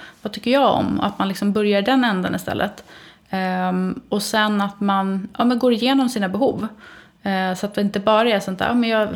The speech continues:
föll för den här, tyckte jag var jättesnygg och imorgon så tycker jag den inte är bra." Eh, så att man liksom, jag tror att, ehm, grundar man sina beslut och tänkt igenom dem, så blir det också saker som man kan, eh, ha över tid. Och kanske att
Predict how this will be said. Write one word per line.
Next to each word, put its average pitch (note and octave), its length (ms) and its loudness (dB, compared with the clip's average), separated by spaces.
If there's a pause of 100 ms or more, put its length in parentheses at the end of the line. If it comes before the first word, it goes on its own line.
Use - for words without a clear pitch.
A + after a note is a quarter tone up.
föll G#3 220 -2
för G3+ 120 -6
den G3+ 80 0
här, G3+ 140 0
tyckte G3+ 220 -6
jag - 20 0
var F#3+ 80 -2
jättesnygg G3 520 -4
och F#3+ 60 0
imorgon G3 320 0
så G3+ 80 -2
tycker F#3+ 200 -6
jag F#3 80 -2
den F#3+ 80 -2
inte F#3 200 -2
är G#3+ 40 2
bra." - 280 0 (400)
Eh, G3 220 -2
så G3+ 120 -6
att G#3 80 -6
man G#3 100 0
liksom, G3+ 220 -2
jag G#3+ 100 -4
tror B3 180 2
att, G#3 280 -2
ehm, F#3 540 -2
grundar A3 340 2
man B3+ 140 2
sina G3 200 -4
beslut G#3 420 0
och F#3 60 -6
tänkt F#3+ 200 -4
igenom A3 360 2
dem, - 240 -2
så F#3+ 120 -4
blir A3 220 2
det G#3 60 2
också F#3 220 -4 (120)
saker F#3 360 -6
som F3+ 140 -4
man F3+ 120 -4
kan, F3+ 280 -4 (160)
eh, F#3 260 -4
ha A3+ 200 2
över F#3 140 -2
tid. - 360 -4 (220)
Och - 280 -8
kanske F#3 280 -2
att F#3 180 -6